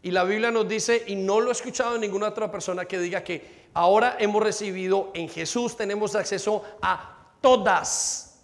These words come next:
las bendiciones, toda clase de bendiciones. En Jesús una persona puede recuperar su matrimonio.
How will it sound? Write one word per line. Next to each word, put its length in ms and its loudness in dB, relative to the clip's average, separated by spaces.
las 540 2
bendiciones, 1120 -2
toda 400 4
clase 680 0
de 160 0
bendiciones. 600 -4
En 180 2
Jesús 580 2
una 240 2
persona 420 0
puede 400 10
recuperar 460 0
su 100 -4
matrimonio. 480 -2